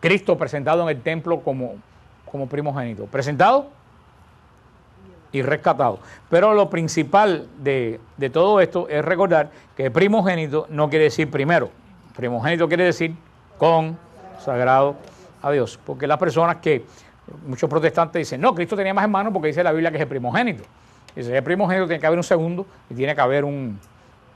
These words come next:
un tercero. Y eso no tiene absolutamente nada que ver. Hay familias que no, que tenían cinco hijos varones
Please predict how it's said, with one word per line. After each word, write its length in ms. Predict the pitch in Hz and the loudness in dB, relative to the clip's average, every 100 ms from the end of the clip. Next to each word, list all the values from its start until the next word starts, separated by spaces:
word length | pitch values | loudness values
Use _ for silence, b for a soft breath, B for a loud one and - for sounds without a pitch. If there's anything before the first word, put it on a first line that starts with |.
| - | -14
un 80 | 117 | -6
tercero. 400 | 135 131 143 95 | -4 0 0 -2
Y 160 | 123 131 | -6 0
eso 200 | 156 175 | 0 2
no 140 | 156 | 0
tiene 160 | 143 160 | 0 0
absolutamente 840 | 160 135 139 147 156 147 143 147 | 0 -2 -2 0 0 -2 -4 -4
nada 440 | 139 143 147 147 - B B | -2 2 4 2 0 B B
que 120 | - 170 | 0 2
ver. 160 | 226 | 2
Hay 140 | 180 196 | 2 2
familias 460 | 190 170 202 208 | 4 2 2 0
que 140 | - 160 | 0 0
no, 240 | 165 180 | 0 -4
que 120 | - | -4
tenían 320 | 147 151 196 - | -2 0 -2 -4
cinco 420 | - 196 214 214 | -2 0 2 2
hijos 140 | 202 | 4
varones 380 | 196 190 233 233 | 6 6 4 0